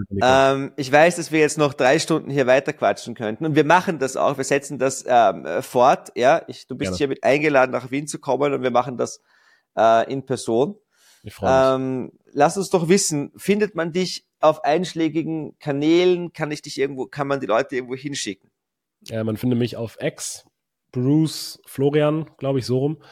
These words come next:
Speaker 1: Und auf LinkedIn, Florian Bruce oder Bruce Boy heiße ich eigentlich, mit ganzem Namen. Da findet man mich beidem.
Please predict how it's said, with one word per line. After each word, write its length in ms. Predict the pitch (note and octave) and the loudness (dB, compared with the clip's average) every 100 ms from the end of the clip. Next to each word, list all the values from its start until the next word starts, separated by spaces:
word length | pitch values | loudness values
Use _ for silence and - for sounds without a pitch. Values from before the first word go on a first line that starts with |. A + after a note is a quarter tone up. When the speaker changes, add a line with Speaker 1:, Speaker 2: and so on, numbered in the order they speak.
| - _ _ _ | -20 _ _ _
Speaker 1:
Und 360 | B2 A#2+ A#2+ - | 0 0 0 -2
auf 760 | A2 A2+ A2+ A2 - - - _ | 0 2 0 -2 -10 -18 -20 _
LinkedIn, 580 | A2+ A#2 A2 G#2 C3 - - | -2 -2 -2 -4 -4 -10 -20
Florian 420 | - A2 G#2+ G#2 | -8 -4 -2 -2
Bruce 380 | G2 A#2+ A#2+ - _ | 0 -2 -4 -12 _
oder 160 | G2+ G2+ | -4 0
Bruce 240 | G#2+ - | -2 -2
Boy 300 | G2+ G#2+ C3 C3 | -2 0 -2 -6
heiße 220 | A2 A2+ A2+ | -10 -10 -8
ich 80 | |
eigentlich, 340 | A2 A#2 B2 - _ _ _ _ _ _ | -8 -8 -8 -12 _ _ _ _ _ _
mit 260 | - A2 - | -12 -10 -6
ganzem 320 | A2 A2+ A#2+ | -6 -4 -4
Namen. 460 | A2+ A#2 B2+ A#2+ _ _ | -4 -2 -4 -8 _ _
Da 140 | G#2+ | -4
findet 200 | - B2+ | -2 -2
man 160 | A#2+ A#2+ | -2 -2
mich 360 | A#2+ - - _ _ | -2 -6 -16 _ _
beidem. 720 | G#2 A#2+ C3 C3+ C#3 C#3 _ | -2 0 0 -2 -4 -8 _